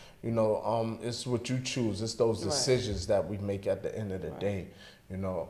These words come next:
Speaker 1: And, um, I know that I made, and I told, me and you talked
Speaker 2: Mm-hmm.
Speaker 1: before we actually came to this
Speaker 2: Mm-hmm.
Speaker 1: moment, you know, and I made those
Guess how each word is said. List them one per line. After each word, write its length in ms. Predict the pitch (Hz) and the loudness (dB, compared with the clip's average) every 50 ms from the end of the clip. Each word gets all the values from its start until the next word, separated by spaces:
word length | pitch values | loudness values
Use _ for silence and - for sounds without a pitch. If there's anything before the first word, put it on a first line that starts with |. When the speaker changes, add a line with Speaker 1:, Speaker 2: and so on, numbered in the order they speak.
| - 98 | -6 -6
Speaker 1:
And, 240 | 98 101 98 98 | -6 -4 -4 -4
um, 380 | 98 98 95 92 90 87 82 73 - - - - - - - - - - - - - - _ - | -4 -4 -4 -4 -4 -6 -8 -12 -14 -18 -20 -20 -20 -20 -20 -20 -20 -20 -20 -20 -20 -20 _ 0
I 100 | 101 110 | 2 2
know 300 | 120 120 117 120 113 110 | 4 4 4 4 4 4
that 260 | 104 107 101 98 98 98 | 4 4 4 4 4 2
I 120 | 98 104 | 0 -2
made, 460 | 107 104 107 107 104 101 98 - - | -2 -2 -2 -2 -2 -2 -4 -4 -6
and 140 | - 104 107 | -4 -2 -2
I 100 | 104 117 | -2 -2
told, 380 | - - - 127 113 107 87 120 | 0 0 2 2 2 2 0 0
me 140 | 127 123 | 0 0
and 100 | 117 113 | 0 0
you 140 | 117 123 127 | 0 -2 -2
talked 500 | 127 - - 120 107 101 85 - - - | -2 -2 0 2 2 2 0 -2 -6 -8
Speaker 2:
Mm-hmm. 120 | - - 156 | -6 -6 -6
Speaker 1:
before 520 | 147 147 147 120 120 110 98 98 101 - - - | -4 -2 0 4 4 4 4 2 0 -6 -10 -8
we 180 | 120 113 107 107 | -4 -2 -2 0
actually 440 | 104 107 104 - - 107 101 110 101 | 0 0 -2 -2 -4 -6 -4 -6 -6
came 400 | - - - 104 101 101 98 92 | -4 -2 -2 -2 -2 -2 -4 -6
to 140 | - - 101 | -4 -4 -4
this 260 | 87 98 90 85 85 | -2 -2 -2 -2 -2
Speaker 2:
Mm-hmm. 100 | - 104 | -2 -2
Speaker 1:
moment, 400 | 104 101 98 92 - - - - - - - - - - - | 0 0 -2 -2 -4 -6 -8 -10 -14 -16 -20 -20 -16 -8 -4
you 120 | 113 113 | -2 0
know, 240 | 107 104 101 101 95 | 2 4 4 4 2
and 180 | 98 101 104 | 2 0 0
I 100 | 107 107 | 0 0
made 360 | 107 107 110 113 107 104 92 104 | 0 0 0 0 0 0 0 -2
those 400 | 107 101 95 92 - - - | -2 -2 -2 -4 -6 -8 -8